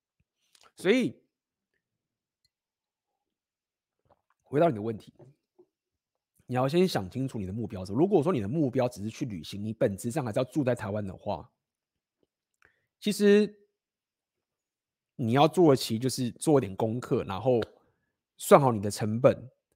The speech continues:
然后就去了，去体验这种东西。不要觉得这个很浪费，我觉得很多人对旅行这种事会觉得浪费，觉得说，“啊，好浪费哦。”没有错，就看你，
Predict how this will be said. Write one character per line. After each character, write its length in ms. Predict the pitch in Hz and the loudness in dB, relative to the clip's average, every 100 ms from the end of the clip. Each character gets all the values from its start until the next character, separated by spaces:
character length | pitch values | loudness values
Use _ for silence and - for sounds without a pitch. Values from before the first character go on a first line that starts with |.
| _ _ _ _ - | _ _ _ _ -8
然 120 | 104 | -4
后 180 | 117 - - | -4 -4 -6
就 120 | 165 | -6
去 200 | - 240 | 2 6
了， 400 | 226 - - _ _ _ _ _ _ _ _ _ _ _ - | 6 4 -12 _ _ _ _ _ _ _ _ _ _ _ -6
去 120 | 214 | -6
体 200 | - 113 | -2 2
验 180 | 151 151 | 2 4
这 80 | 165 | 2
种 140 | 110 | 0
东 180 | 120 123 | -2 -4
西。 360 | 135 135 - _ _ _ | -2 -2 -4 _ _ _
不 60 | 143 | 8
要 180 | 208 240 | 10 10
觉 140 | 165 | 8
得 80 | 151 | 4
这 80 | 170 | 2
个 60 | |
很 80 | 117 | 2
浪 180 | 127 117 | 0 2
费， 140 | 151 | 2
我 100 | 120 | 2
觉 80 | - | 2
得 60 | 127 | 0
很 80 | |
多 160 | 120 214 | 4 4
人 100 | 160 | 4
对 160 | 185 165 | 2 0
旅 160 | 113 | 0
行 180 | 98 117 | -6 -6
这 60 | 143 | -6
种 100 | 120 | -4
事 80 | |
会 80 | 143 | -2
觉 60 | 120 | -2
得 60 | |
浪 120 | 131 127 | -2 -2
费， 140 | 131 | -4
觉 100 | 117 | -4
得 60 | 107 | -8
说 100 | - | -4
，“啊， 100 | 190 | -2
好 120 | 156 | 2
浪 160 | 185 190 | 2 0
费 180 | 226 196 | 2 4
哦。” 260 | 147 143 - _ _ _ _ _ _ _ _ _ - - _ _ _ - | 4 2 -6 _ _ _ _ _ _ _ _ _ -16 -16 _ _ _ -8
没 120 | 117 | -6
有 120 | 101 | -6
错， 260 | - - 104 | -8 -10 -6
就 80 | 165 | -6
看 240 | - 180 | -4 -6
你， 180 | 117 | -6